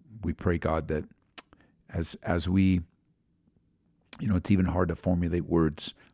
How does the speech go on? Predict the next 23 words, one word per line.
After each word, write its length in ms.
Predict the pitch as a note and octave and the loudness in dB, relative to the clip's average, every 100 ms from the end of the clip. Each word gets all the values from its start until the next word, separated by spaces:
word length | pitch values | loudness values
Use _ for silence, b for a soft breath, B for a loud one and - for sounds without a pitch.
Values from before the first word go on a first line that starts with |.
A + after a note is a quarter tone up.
| - | -4
Lord, 200 | D#2+ D#2 | -2 -2
in 120 | D#2 | -2
a 40 | |
time 280 | D#2 - D#2+ | -4 -4 -4
like 200 | D2+ D2 | -4 -6
this. 220 | D2+ D2+ | -6 -6
So 140 | - E2+ | -4 -4
we 120 | D#2+ | -4
just 300 | D#2 E2+ - | -4 -8 -10
com-, 360 | - - E2+ D#2+ | -10 -4 -2 -2
commit 360 | - E2+ E2+ F2 | -2 0 2 2
ourselves 420 | D#2+ - - - | 0 -2 -4 -4
to 140 | - | -4
you, 200 | E2 C#2+ - b b b | -2 -4 -10 b b b
and 140 | - | -6
just 200 | E2 D#2 | -4 -2
allow 600 | E2 E2+ E2+ E2 E2 E2 - B B B - | -2 0 2 4 4 2 -2 B B B -6
ourselves 520 | E2 - F2 E2 - | -4 0 0 -2 -6
to 80 | - | -4
be 160 | E2+ D#2+ E2+ | 0 0 0
comforted 520 | - F#2 - F#2 F2+ | 2 2 4 4 4
by 140 | E2+ | 2
you, 380 | F2 F2 F2 F2 | 2 2 0 -2